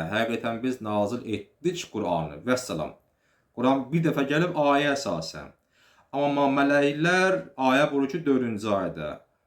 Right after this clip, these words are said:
Tək o dəfə gəlmədilər. Hər dəfə, hər il əhya gündə gəlirlər. Bunu biz dedik, yox. Quran deyir, "Tənəzzəlu."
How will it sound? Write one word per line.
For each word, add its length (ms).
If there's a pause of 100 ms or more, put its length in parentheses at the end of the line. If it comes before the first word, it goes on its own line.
(220)
Tək 160
o 60
dəfə 280
gəlmədilər. 640 (100)
Hər 480
dəfə, 340 (140)
hər 300 (140)
il 280
əhya 400
gündə 380 (240)
gəlirlər. 680
Bunu 240
biz 240
dedik, 320
yox. 240
Quran 400
deyir, 220
"Tənəzzəlu." 800